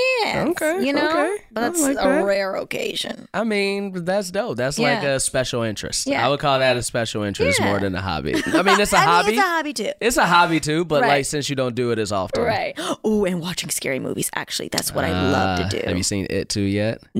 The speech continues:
Speaker 1: Uh, September thirteenth. September
Speaker 2: seen it?
Speaker 1: thirteenth or September sixth, one of the two.
Speaker 2: It
Speaker 1: But
Speaker 2: came out yesterday.
Speaker 1: It did?
Speaker 2: I saw
Speaker 1: Okay.
Speaker 2: it. I saw
Speaker 1: Okay.
Speaker 2: it. I saw it
Speaker 1: Yeah, what'd you
Speaker 2: Thursday
Speaker 1: think?
Speaker 2: night.
Speaker 1: What'd you think?
Speaker 2: I liked it.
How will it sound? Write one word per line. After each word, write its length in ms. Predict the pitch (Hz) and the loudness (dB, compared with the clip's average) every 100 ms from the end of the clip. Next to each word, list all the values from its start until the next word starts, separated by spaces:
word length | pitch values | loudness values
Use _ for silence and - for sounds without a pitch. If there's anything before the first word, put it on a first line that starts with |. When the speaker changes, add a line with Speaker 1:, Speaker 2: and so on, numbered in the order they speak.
| - | -4
Speaker 1:
Uh, 200 | - 226 | 0 0
September 460 | 220 208 190 240 226 | 0 -4 -4 -2 -2
thirteenth. 840 | 214 220 220 - - 180 170 - | -4 -4 -4 -6 -8 -6 -8 -6
September 300 | - 202 196 | -4 -2 0
Speaker 2:
seen 80 | 202 | 2
it? 100 | 190 | 0
Speaker 1:
thirteenth 320 | - 95 277 - - | 0 -2 -2 -4 -2
or 160 | 254 | -2
September 360 | 254 220 220 208 | -4 -6 -4 -4
sixth, 260 | - - - | -4 -6 -4
one 80 | |
of 60 | 196 | -4
the 60 | - | -2
two. 200 | - - - | -2 -4 -4
Speaker 2:
It 140 | 113 | -2
Speaker 1:
But 60 | - | 0
Speaker 2:
came 160 | 143 139 | 0 0
out 140 | 123 | -2
yesterday. 540 | 104 - 82 60 110 - | -2 -6 -6 -6 -6 -6
Speaker 1:
It 140 | 202 | -4
did? 160 | 208 226 | 0 0
Speaker 2:
I 60 | |
saw 240 | 226 226 92 | 0 -2 -2
Speaker 1:
Okay. 180 | 156 143 | -2 -2
Speaker 2:
it. 60 | - | -4
I 80 | |
saw 240 | 101 113 110 | -2 0 0
Speaker 1:
Okay. 200 | 104 101 | 0 -2
Speaker 2:
it. 80 | - 101 | -4 -4
I 60 | |
saw 180 | 104 104 | -2 0
it 40 | 98 | 0
Speaker 1:
Yeah, 80 | 90 | 0
what'd 80 | - | 2
you 40 | |
Speaker 2:
Thursday 160 | 190 - | 0 0
Speaker 1:
think? 100 | - | -2
Speaker 2:
night. 220 | 165 - | -2 -2
Speaker 1:
What'd 140 | 180 170 | -4 -4
you 60 | |
think? 220 | - 165 | -6 -4
Speaker 2:
I 40 | - | -2
liked 240 | 175 165 | -4 -4
it. 120 | - | -12